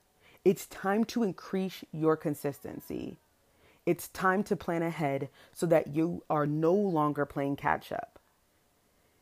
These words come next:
It's time to educate your people and add value on a consistent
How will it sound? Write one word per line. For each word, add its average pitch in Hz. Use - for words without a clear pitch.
It's -
time 220
to -
educate 175
your 160
people 160
and 160
add 165
value 156
on 147
a 147
consistent -